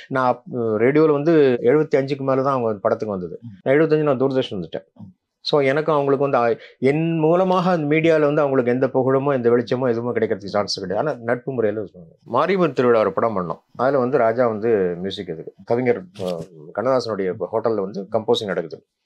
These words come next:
Speaker 1: ராஜா அப்பதான் கார் வாங்கியிருக்காரு. கம்போசிங் முடிஞ்சது. கேமராமேன் வின்சென்ட் அவர் தான் சூப்பர்வைசர், overall சூப்பர்விஷன். அக்கரைப்பச்சை டைரக்டர் வெங்கடேஷ் வந்து டைரக்ஷன் இதுக்கு. கம்போசிங் முடிஞ்சது. கம்போசிங் முடிஞ்ச உடனே,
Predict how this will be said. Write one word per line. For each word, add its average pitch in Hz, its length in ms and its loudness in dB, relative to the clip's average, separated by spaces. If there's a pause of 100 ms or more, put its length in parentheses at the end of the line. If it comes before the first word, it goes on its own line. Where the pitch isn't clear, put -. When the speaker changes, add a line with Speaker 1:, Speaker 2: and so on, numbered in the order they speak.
(300)
Speaker 1:
ராஜா 156 380 2
அப்பதான் 127 200 0
கார் 117 200 2
வாங்கியிருக்காரு. 92 460 -2
கம்போசிங் 165 360 0
முடிஞ்சது. 160 540 2
கேமராமேன் 107 360 -6
வின்சென்ட் 101 320 -6
அவர் 95 160 0
தான் 110 160 -4
சூப்பர்வைசர், 92 520 -2
overall 98 520 0
சூப்பர்விஷன். - 540 -10
அக்கரைப்பச்சை 95 720 -6
டைரக்டர் 92 420 -6
வெங்கடேஷ் 107 260 -2
வந்து 98 220 -10
டைரக்ஷன் 90 360 -6
இதுக்கு. 80 260 -14 (440)
கம்போசிங் 165 480 0
முடிஞ்சது. 95 260 -2 (220)
கம்போசிங் 180 340 -2
முடிஞ்ச 135 200 -4
உடனே, 139 240 -4